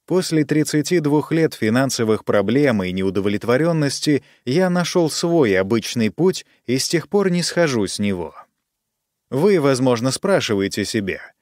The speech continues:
"Если этот путь такой обычный, то почему мало кто знает о нем?" Ответ прост. Экспертам выгодно усложнять,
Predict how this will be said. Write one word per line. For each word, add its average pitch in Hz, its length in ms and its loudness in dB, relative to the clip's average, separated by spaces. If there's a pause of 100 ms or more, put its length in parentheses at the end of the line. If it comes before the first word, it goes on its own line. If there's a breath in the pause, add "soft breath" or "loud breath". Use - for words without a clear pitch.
(220)
"Если 113 460 0
этот 107 260 0
путь 147 340 -2
такой 98 380 0
обычный, 147 540 -2
то 147 240 0
почему 127 440 0
мало 156 280 2
кто 160 240 0
знает 156 440 0
о 92 100 0
нем?" 85 220 -12 (880)
Ответ 143 580 0
прост. - 560 -2 (800)
Экспертам 202 720 -2
выгодно 143 460 2
усложнять, 107 840 -2